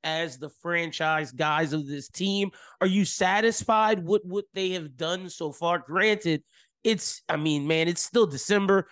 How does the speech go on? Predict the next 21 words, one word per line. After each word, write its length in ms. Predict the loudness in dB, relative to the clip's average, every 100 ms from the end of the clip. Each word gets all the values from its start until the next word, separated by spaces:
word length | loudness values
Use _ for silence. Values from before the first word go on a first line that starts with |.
| _
They 140 | 0 0
need 160 | 0
to 80 | -4
be 140 | -6
doing 240 | 2 4 4
it 100 | 0
in 140 | -4 -2
April 520 | 0 0 0 2 2
and 100 | 2
March 360 | 2 2 2 -2
for 180 | -6
us 100 | -6 -6
to 100 | -8
really, 460 | 0 4 6 4
you 220 | 2 0
know, 240 | 0 -2 -4 _ -20 _
see 280 | -4 0 0
some, 360 | 0 -2 -4 -12
some 220 | -10 -10
change. 560 | -4 0 0 0 -2 0
But 260 | 2 2